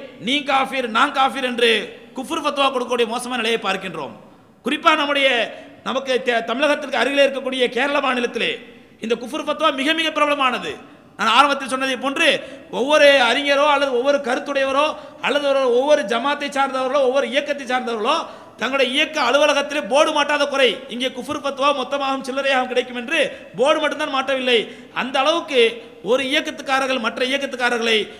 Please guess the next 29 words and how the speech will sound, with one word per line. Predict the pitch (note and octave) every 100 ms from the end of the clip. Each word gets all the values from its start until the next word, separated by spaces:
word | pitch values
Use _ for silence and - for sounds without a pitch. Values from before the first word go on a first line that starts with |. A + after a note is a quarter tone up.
| -
ஒரு | - B3
ஜமாத்துக்காரர்கள் | G3+ B3+ D#4 D#4 C#4+ C#4+ C4+ B3
மற்ற | A3+ C4
ஜமாத்துக்காரர்களை, | A3+ C4 D4 C4+ C4 B3+ B3 A3+ E3+ - -
ஒரு | G3+ B3+
அமைப்புக்காரர்கள் | C4 D#4+ E4 C#4+ C#4+ C#4+
மற்ற | A#3+ - C4+
அமைப்புக்காரர்களை, | C4+ C#4 C4+ C4 B3+ B3+ G#3+ - - -
ஒரு | A#3+ D4
கருத்து | C#4+ D4 D#4
சார்ந்தோர் | C#4+ C#4+ C#4 C#4
மற்ற | - -
கருத்து | C#4+ C#4+ C#4+
உடையவர்களை | C#4+ C4+ B3+ B3+ A#3+ F#3 - -
"காஃபிர், | - C#4 C4 C4
நீ | C#4+ C#4+
காஃபிர், | C#4 C4+ C4+
நான் | A3 A#3 C#4
காஃபிர்" | C4+ A#3 B3+
என்று | A#3 A#3 G#3+ - - - -
மோசமாக | A#3+ C#4+ D4+ D4 C#4
குஃப்ர் | C4 G#3+ C#4
ஃபத்வா | C4+ C4
கொடுக்கக்கூடிய | B3 A#3+ A#3 A#3
ஒரு | A#3
மோசமான | F#3+ B3 B3+ B3
நிலைமையை | G#3+ A#3 C#4 D4 A3+ - - -
அல்ஹம்துலில்லாஹ் | G#3 A3+ D4 C#4+ C4+ B3 A#3 G3 F#3+
நம்முடைய | G#3+ G#3